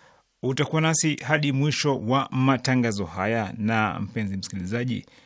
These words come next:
napenda kukumbusha kuwa unaweza kuyapata matangazo yetu haya mubashara popote pale ulipo duniani kupitia tovuti yetu ya parstoday dot I R slash S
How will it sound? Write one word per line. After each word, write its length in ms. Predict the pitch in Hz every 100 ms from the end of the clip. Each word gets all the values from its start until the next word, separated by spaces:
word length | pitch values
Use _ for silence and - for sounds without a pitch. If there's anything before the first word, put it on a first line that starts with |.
| _ _ -
napenda 600 | 110 117 123 - 131 117
kukumbusha 480 | - - 113 107 107
kuwa 380 | - 113 107 -
unaweza 600 | 110 110 113 110 110 107
kuyapata 680 | - 113 110 - 151 147 139
matangazo 460 | 123 123 117 107
yetu 160 | 117 107
haya 280 | 110 117 110
mubashara 600 | 104 107 117 - 117 110 - - - _ -
popote 380 | 165 220 196
pale 260 | - 165 151
ulipo 300 | 139 127 131
duniani 760 | 120 113 113 110 113 123 156 - -
kupitia 580 | 135 127 147 131 120 - - 120
tovuti 360 | 117 113 -
yetu 460 | 117 113 - 117 107 -
ya 420 | 120 107 101 101 101 - - - - - - -
parstoday 720 | 139 139 123 - 117 123 120
dot 220 | 113 110
I 220 | - 117 120
R 280 | 110 113 113 127
slash 720 | - 120 107 104 104 - -
S 300 | - 107 -